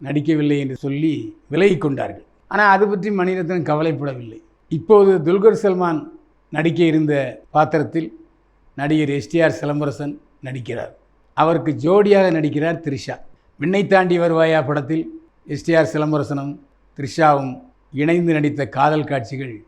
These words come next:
இளைஞர்களை மி-, பெரிதாக ஈர்த்தன. ட்ரெயின்ல போவாங்க, உணர்ச்சி மிகுதியால் இருவரும் அப்படியே உதட்டை அருகில் கொண்டு வந்தார். சிலம்பரசன் பச்சக் பச்சக் என்று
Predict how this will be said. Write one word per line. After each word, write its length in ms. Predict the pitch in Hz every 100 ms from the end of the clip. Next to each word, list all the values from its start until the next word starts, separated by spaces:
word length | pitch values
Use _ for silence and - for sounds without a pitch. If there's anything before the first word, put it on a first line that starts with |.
| _ 117
இளைஞர்களை 840 | 139 165 170 165 151 151 131 107 _ _ _ _ _ - 120 131
மி-, 180 | 127 -
பெரிதாக 480 | 170 208 196 202 190
ஈர்த்தன. 520 | 160 143 139 117 - - -
ட்ரெயின்ல 280 | 151 180 147
போவாங்க, 500 | 156 156 143 160 165 - _ -
உணர்ச்சி 360 | 147 165 165
மிகுதியால் 640 | 151 147 147 156 147 123 - -
இருவரும் 560 | 135 147 147 147 131 _ _ _ _ _ _ _
அப்படியே 360 | - 131 143
உதட்டை 340 | 156 131 147 147
அருகில் 340 | 131 139 143
கொண்டு 180 | 131 120
வந்தார். 320 | 123 120 131 - _ -
சிலம்பரசன் 640 | 151 160 165 160 156 143 -
பச்சக் 300 | 151 160 - -
பச்சக் 260 | 135 143
என்று 420 | 151 131 139 131